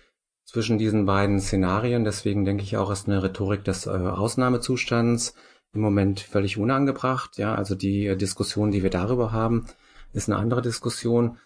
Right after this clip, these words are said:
Ich würde <laughs> letztlich trotzdem sagen, dass in beiden Situationen, äh, letztlich der Rechtsstaat sich nicht aufgeben sollte und dass gewisse rechtsstaatliche Essentialia, äh, sogar im Ausnahmezustand eben aufrechterhalten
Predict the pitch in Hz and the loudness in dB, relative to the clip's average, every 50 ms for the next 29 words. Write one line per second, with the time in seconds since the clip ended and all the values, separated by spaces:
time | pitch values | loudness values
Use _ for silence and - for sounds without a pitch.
0 | _ _ _ _ _ _ _ _ _ _ _ _ _ _ _ _ - 113 - 147 | _ _ _ _ _ _ _ _ _ _ _ _ _ _ _ _ -4 0 2 4
1 | 156 143 - - - - 117 110 139 143 - 117 110 - - 131 - - 160 139 | 4 4 2 0 -2 -2 0 0 2 0 0 -2 -2 0 2 2 4 4 4 4
2 | 117 127 117 120 117 117 113 - 117 113 110 101 98 95 101 123 - 139 110 113 | 4 4 4 4 4 2 2 2 0 0 2 2 4 4 4 4 4 4 4 2
3 | 113 - 110 104 107 104 - - 104 104 98 98 98 98 92 92 92 95 92 92 | 2 2 2 2 2 2 0 0 2 2 4 4 4 4 6 4 4 4 2 2
4 | 92 90 85 85 92 90 - - 92 - - - 92 92 95 92 95 - - - | 2 2 2 2 0 0 0 -2 -4 -4 -2 -2 0 0 0 0 -2 -4 -4 -2
5 | 98 87 87 90 90 - - 92 82 101 95 - 98 90 95 95 92 92 90 - | 0 0 2 0 0 -2 -4 -4 -2 -2 0 0 0 0 0 0 -2 -2 -2 -2
6 | 95 90 87 85 85 87 87 95 110 - 139 127 101 98 98 95 - - 92 95 | 0 0 0 0 0 2 2 2 2 2 0 0 0 0 0 0 0 0 0 0
7 | 92 - - 92 90 95 92 92 - - - 90 87 - - 90 90 - - 92 | 0 0 0 0 0 0 -2 -2 -4 -4 -2 -4 -4 -4 -4 -6 -4 -2 -2 0
8 | 90 87 90 - - - - - - 98 - - 92 90 92 - 98 87 90 95 | 0 0 -2 -4 -8 -16 -18 -16 -12 -8 -4 -2 -2 -2 0 0 0 0 0 2
9 | 104 101 98 95 95 101 - 95 95 90 87 92 92 90 - 98 117 156 131 107 | 2 2 2 2 0 0 0 -2 -2 -2 -2 -2 0 0 2 2 2 2 2 0
10 | 107 - 139 147 - 117 107 98 - - 107 - - - 107 104 98 104 98 95 | 0 0 -2 0 0 0 0 0 0 0 -2 0 0 0 0 0 0 0 0 0
11 | 95 98 131 - - 165 - 92 90 92 92 101 98 95 95 | 0 0 0 0 0 0 0 0 -2 0 0 0 0 -2 -4